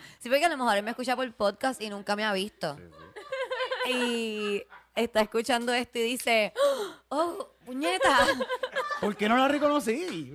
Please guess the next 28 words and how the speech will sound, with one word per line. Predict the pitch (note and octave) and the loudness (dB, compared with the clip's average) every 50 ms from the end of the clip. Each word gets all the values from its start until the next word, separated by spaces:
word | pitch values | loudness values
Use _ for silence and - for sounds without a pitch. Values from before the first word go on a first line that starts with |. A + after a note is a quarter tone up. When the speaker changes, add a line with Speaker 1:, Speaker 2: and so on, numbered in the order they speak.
| D#3+ D#3+ E3 | -12 -4 0
Speaker 1:
Porque | A#3+ B3+ B3 B3 C4 B3 | 2 2 4 4 2 4
no | B3 A#3+ | 4 4
hablé. | B3+ B3+ B3+ A#3 A#3 A#3+ A#3 - - | 4 4 2 0 0 -2 -4 -10 -12
Es | - G3 | -12 -2
que | - B3+ A#3+ | 0 2 4
no | A3+ A3+ A#3 | 4 4 6
le | A#3 | 6
hablé. | A3+ G#3+ G3+ F#3 F3 | 6 6 4 2 0
Speaker 2:
Ah, | D#3+ D#3 D3+ C#3+ C3+ B2 A#2+ A#2 A#2 | -2 -4 -6 -6 -8 -8 -8 -8 -8
ya, | A#2 A#2 A2+ A2+ A#2 A#2 A2+ | -8 -8 -10 -10 -12 -12 -12
ya. | A2 - - D5+ D5+ - D#5+ F#5+ - - D5 - D5+ D5+ - - - C#5+ | -10 -8 -8 -8 -6 -8 -8 -10 -6 -4 -2 -2 -2 -2 -2 -2 0 0
Speaker 1:
<laughs> | A#3 A#3 - - G#3 G3+ - - F3+ F#3+ - - - F3+ - _ C#3+ B2+ - _ C3+ C3+ C3+ - _ - - - C4+ C4 - - | 2 2 2 0 0 -2 -4 -6 -8 -8 -10 -12 -14 -14 -14 _ -16 -18 -18 _ _ -20 -20 -20 _ -18 -18 -18 -18 -20 -14 -8
Tengo | - G#3+ G#3 G#3 | -4 -2 -2 0
que | A#3 | -2
empezar | B3+ B3 C4+ C4+ B3+ C#4 C4+ | -2 -2 -4 -6 -2 0 0
a | B3+ A3+ | 0 0
hablar | G3 F#3 F3+ F3 F3+ F3 | 0 0 0 0 0 0
en | F3+ F#3 | -2 -4
el | F#3 G3+ | -6 -8
gimnasio, | G#3+ G#3+ G3 F#3+ F#3 F3+ F#3+ G3 F3 F3 | -10 -10 -10 -10 -10 -10 -10 -10 -10 -8
pero | - A3+ G#3 G#3 G#3 G3+ F#3 | -6 -4 -4 -4 -4 -6 -6
random, | G#3 A#3+ A#3 A#3 A3+ F#3+ F#3 D#3+ D#3+ F3 F3 - - | -6 -4 -4 -4 -6 -8 -10 -12 -12 -16 -20 -18 -14
como | - G3 F#3+ | -12 -10 -10
Speaker 2:
Sí. | G3 | -8
Speaker 1:
que, | - G3 F#3+ | -8 -8 -4
"Ay, | F3 G3 B3+ C#4+ C4+ | -2 -2 -2 -2 -4
Dios | A3+ A3 A3 - - | -6 -10 -12 -14 -14
mío", | A#3+ A#3 A#3+ B3+ C4+ C4+ B3 G#3+ G3 F#3 E3+ F3+ | -12 -10 -8 -6 -4 -4 -2 -2 -2 -4 -6 -8